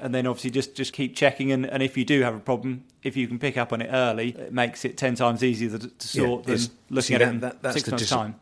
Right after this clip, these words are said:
Speaker 2: that's the discipline, isn't it?
Speaker 1: Mm.
Speaker 2: The, the bit of actually looking regularly, going and looking, go and have a, have a check. People quite often, you know, uh, literally tip the stuff in the shed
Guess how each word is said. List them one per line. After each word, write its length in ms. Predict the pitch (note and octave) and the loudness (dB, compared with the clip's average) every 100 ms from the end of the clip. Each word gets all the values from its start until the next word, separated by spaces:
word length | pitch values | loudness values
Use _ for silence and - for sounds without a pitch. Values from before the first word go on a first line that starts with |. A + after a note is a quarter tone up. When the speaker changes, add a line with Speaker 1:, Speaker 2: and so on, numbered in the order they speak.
| - | -8
Speaker 2:
that's 180 | G#2+ - | -6 -6
the 100 | F2+ | -6
discipline, 420 | G#2+ - - C#2 | -8 -8 -12 -10
isn't 200 | D2 C#2+ | -10 -8
it? 100 | A#1 | -10
Speaker 1:
Mm. 40 | - | -4
Speaker 2:
The, 180 | D#2 D2 | -4 -2
the 80 | - | -2
bit 180 | F#2 E2+ | 0 0
of 80 | D#2+ | -2
actually 280 | - - | -4 -4
looking 420 | D#2 F2+ - C2 B1+ | -2 -2 -4 -10 -6
regularly, 420 | F2+ E2 - B1+ | -6 -6 -8 -14
going 340 | - F2+ F#2+ G2+ | -4 0 0 0
and 80 | |
looking, 340 | D#2+ C2 A#1 A#1 | -2 -6 -12 -10
go 140 | D#2 | -6
and 80 | E2 | -2
have 140 | F2+ F2 | 0 -2
a, 80 | |
have 180 | F2 E2+ | -2 -6
a 40 | D#2+ | -8
check. 280 | - - - | -10 -12 -8
People 340 | A2 G2 F#2+ | -6 -4 -6
quite 240 | - A2+ A2 | -2 -2 0
often, 400 | A2+ - F2 D#2+ | -2 -4 -8 -4
you 80 | G2 | -4
know, 200 | C#2 D2+ _ _ _ | -6 -12 _ _ _
uh, 100 | - - | -12 -6
literally 460 | G2+ G#2 - D2 D2 | -6 -6 -6 -8 -4
tip 280 | - C2+ | -4 -4
the 60 | - | -6
stuff 280 | - - - | -6 -6 -4
in 160 | D#2+ | -6
the 60 | D#2 | -6
shed 360 | - D2+ C#2+ | -6 -6 -6